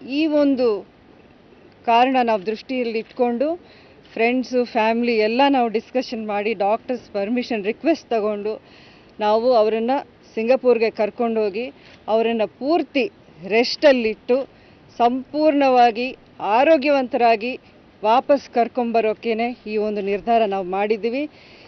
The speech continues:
ಇದರಲ್ಲಿ ದಯವಿಟ್ಟು ನಿಮ್ಮೆಲ್ಲರ ಸಹಕಾರ ಬೇಕಿದೆ, ನಿಮ್ಮೆಲ್ಲರ ಆಶೀರ್ವಾದ ಬೇಕಿದೆ, ಅಷ್ಟೇ ನಾನು ಕೇಳ್ಕೊಳ್ಳೋದು. ಯಾರು ಇದರಲ್ಲಿ ಬೇರೆ ಬೇರೆ ಏನೂ ರೀಸನ್ಸ್ ಹುಡ್ಕೋ-, ಹುಡ್ಕೋಕ್ ಹೋಗ್ಬೇಡಿ. ಮಾಧ್ಯಮದವ್ರಿಗೆ ಇದೆ ನನ್ನ ರಿಕ್ವೆಸ್ಟು, ಇದೊಂದೇ ನಿಜ.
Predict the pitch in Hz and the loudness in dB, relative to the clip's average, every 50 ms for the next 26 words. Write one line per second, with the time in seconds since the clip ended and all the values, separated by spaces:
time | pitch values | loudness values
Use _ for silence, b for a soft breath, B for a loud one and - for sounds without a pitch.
0 | B B 233 196 233 240 247 247 240 233 190 196 220 220 233 254 277 302 - - | B B -6 -2 0 0 2 2 0 -2 0 2 2 2 2 2 2 0 0 0
1 | - 302 277 - - - - - - 214 220 214 208 196 196 202 214 233 240 226 | 0 0 0 0 -2 -10 -20 -16 -10 -8 -6 -6 -4 -4 -2 -2 -2 -2 -2 -2
2 | 226 - - 214 220 233 - 262 254 254 254 254 214 202 233 233 226 - 247 214 | -4 -2 -2 -2 -2 0 2 2 4 4 4 2 2 2 2 2 0 -2 -4 -2
3 | 240 247 262 254 - - - - - 196 208 208 208 208 214 208 226 226 190 185 | 0 0 0 -2 -6 -12 -12 -12 -10 -8 -6 -4 -4 -4 -4 -2 -2 0 0 0
4 | 214 - - 294 302 269 269 269 254 247 247 208 214 214 208 - 226 190 202 196 | 0 -2 -2 -2 0 2 2 2 4 2 2 2 2 0 0 0 -4 -6 -6 -6
5 | 214 - - - - - 202 - - 233 226 214 202 190 190 - - 202 202 202 | -8 -10 -16 -14 -8 -8 -8 -4 -2 -2 -2 -2 -2 -6 -6 -4 -4 -4 -4 -4
6 | - 196 196 185 180 180 160 180 - B B B B B B B - - 226 220 | -4 -4 -4 -4 -4 -4 -6 -10 -12 B B B B B B B -6 0 2 2
7 | 226 240 269 302 320 311 285 277 214 262 262 262 254 254 262 202 180 240 254 262 | 4 4 4 4 4 2 2 2 2 4 4 4 4 4 0 4 6 6 8 8
8 | 277 269 226 254 254 254 262 247 240 240 240 262 277 294 285 262 247 247 240 233 | 8 8 6 6 6 8 6 6 6 6 4 6 6 4 4 2 2 0 0 0
9 | 254 240 - - 247 208 196 214 220 - 233 233 208 - - - - 185 247 262 | -2 -4 -4 -8 -10 -6 -4 -4 -2 0 0 -2 -2 -4 -8 -14 -8 -8 -6 -2
10 | - 285 269 262 - 254 247 208 202 240 240 247 254 233 214 214 226 254 262 220 | 2 2 2 2 2 0 0 2 2 2 2 2 0 -2 -2 0 0 0 2 2
11 | 320 302 285 262 262 254 240 233 247 240 233 196 220 269 240 220 202 190 185 175 | 0 2 2 2 2 2 2 4 4 4 4 4 2 0 0 0 -4 -4 -4 -6
12 | 190 185 - 196 202 190 - - 175 - B B B B B B 214 196 202 226 | -6 -8 -6 -6 -6 -6 -6 -12 -16 -18 B B B B B B -4 -2 0 0
13 | 233 254 247 254 294 285 254 240 240 214 208 | 2 2 4 6 6 6 6 4 0 2 2